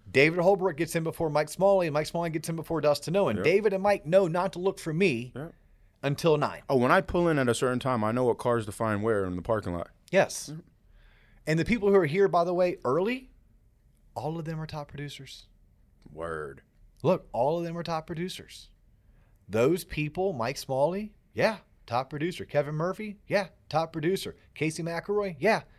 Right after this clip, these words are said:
Speaker 1: top producer.
Speaker 2: Yo, I'm, I don't think Casey got a house 'cause I've only seen Casey in his office. That's all, only place I see him in his office. He lives there.
Speaker 1: He's, Casey's in from seven forty-five to about five forty-five.
Speaker 2: But you know what Casey's also doing when he's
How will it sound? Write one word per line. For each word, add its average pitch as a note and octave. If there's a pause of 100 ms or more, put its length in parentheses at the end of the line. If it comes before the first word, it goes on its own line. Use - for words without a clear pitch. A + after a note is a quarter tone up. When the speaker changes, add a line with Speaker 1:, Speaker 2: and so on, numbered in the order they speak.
(240)
Speaker 1:
top D#3 (180)
producer. D#3
Speaker 2:
Yo, G2
I'm, A#2+
I B2+
don't D3
think B2
Casey A2+
got F#2+
a E2+
house F#2
'cause F2
I've G2
only G2
seen F2+
Casey E2+
in E2
his D#2
office. E2 (100)
That's -
all, G2+
only G2+
place F#2
I E2+
see F2+
him D#2+
in D#2
his D#2
office. - (580)
He B2+
lives D#3+
there. D2 (520)
Speaker 1:
He's, A3+ (260)
Casey's G#3
in D#3
from D3+
seven D#3+
forty-five D#3
to -
about A2+
five F#2
forty-five. F2
Speaker 2:
But A#2+
you C3+
know D#3
what C#3+
Casey's B2
also A#2
doing A2+
when A2
he's F#2+